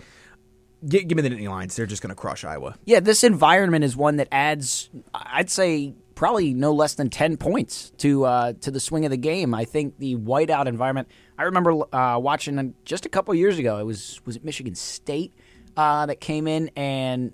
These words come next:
Speaker 2: had to take a timeout before the first snap of the game?
Speaker 1: It was Michigan.
Speaker 2: Michigan, yeah, yeah. It was, like, a really big game.
Speaker 1: That was Shea Patterson,
Speaker 2: Mm-hmm.
Speaker 1: the quarterback for that Wolverines team. That game was so loud.
Speaker 2: That was cra-, that was the loudest stadium I think I've ever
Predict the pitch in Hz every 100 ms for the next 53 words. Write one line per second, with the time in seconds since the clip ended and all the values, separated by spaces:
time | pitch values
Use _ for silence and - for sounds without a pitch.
0 | _ 143 160 160 165 143 - 151 147 147
1 | 131 - 131 117 139 123 135 120 - 104
2 | 113 104 78 143 123 156 139 131 104 170
3 | 180 139 120 185 160 120 95 170 147 139
4 | 107 98 104 185 214 131 117 113 110 107
5 | 107 - 107 104 127 113 - 127 147 143
6 | - 104 160 113 120 190 117 - 123 123
7 | 123 123 - 120 117 117 113 113 104 -
8 | 120 110 104 107 104 113 101 92 - -
9 | - - 208 165 101 98 98 98 151 143
10 | 123 - 143 135 165 175 180 156 151 190
11 | 220 - 170 156 147 120 127 120 113 139
12 | 147 139 135 127